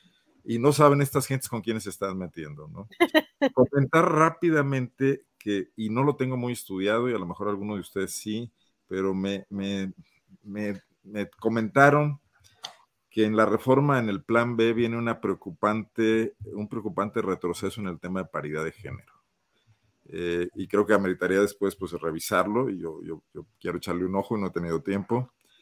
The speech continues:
Speaker 1: eh, sobre el tema de las medidas afirmativas, de las que el ine ha sido un gran impulsor para obligar a los partidos políticos a ir más allá del, bueno, ya, ya recordemos que fueron los partidos políticos que inventaron las Juanitas y todo esto, que siempre han buscado sacarle la vuelta,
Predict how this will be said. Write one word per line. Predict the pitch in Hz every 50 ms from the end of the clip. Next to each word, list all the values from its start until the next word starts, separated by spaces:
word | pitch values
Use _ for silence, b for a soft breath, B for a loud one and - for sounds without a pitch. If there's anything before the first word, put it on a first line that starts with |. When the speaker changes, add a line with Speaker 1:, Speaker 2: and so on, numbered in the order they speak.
| _ _ _ _ _ - - -
Speaker 1:
eh, | - 92 95
sobre | - - 101 92 98 101
el | 95 -
tema | - 113 113 113 117 120 120 120 120 -
de | 107 101 95
las | 92 95 87
medidas | 92 95 101 110 113 - -
afirmativas, | 110 - 113 101 101 107 110 - - 135 135 143 139 120
de | 123 107
las | 110 - -
que | - 123
el | 113 117
ine | 131 139 139 135 131
ha | 127
sido | - 131 131 127
un | 127 120
gran | 117 113 117 123
impulsor | 123 113 - 110 107 95 - 113 117 107 -
para | 117 101 98
obligar | 95 92 95 95 87 95 98 104
a | 107
los | 101 - -
partidos | - 95 90 82 - 95 95 - -
políticos | 98 87 87 85 - - 92 - 90 87 - 80
a | 76 90
ir | 90 90 - -
más | - 92 90 90 - -
allá | 92 90 90 87 87 90 92
del, | 85 95 87 82 80 _ _ _ _ _ _ -
bueno, | 170 170 147 113 - - _ _ _ _ _ _ _
ya, | - 90 101 - -
ya | 107 98 - - - 92 90 80
recordemos | 87 92 - 92 90 90 98 104 110 104 -
que | - 104
fueron | 113 110 104 101
los | 90 -
partidos | - 85 73 - 98 92 -
políticos | - 101 101 113 147 160 - 143 - - 90 -
que | - 95
inventaron | 85 78 85 85 80 - 92 90 98 107 101 98 87
las | 76 73 -
Juanitas | - - 78 78 78 82 98 113 127 123 - 135 101 92
y | 92 82
todo | - 101 101 104 135
esto, | 135 - 131 -
que | 117
siempre | - 139 143 139 127 139
han | 139 135 123
buscado | 120 - - - 120 113 120
sacarle | 117 - 104 92 - 98 95 92 107 110 104
la | 92 85
vuelta, | 82 80 82 82 82 80 - - 92 101 -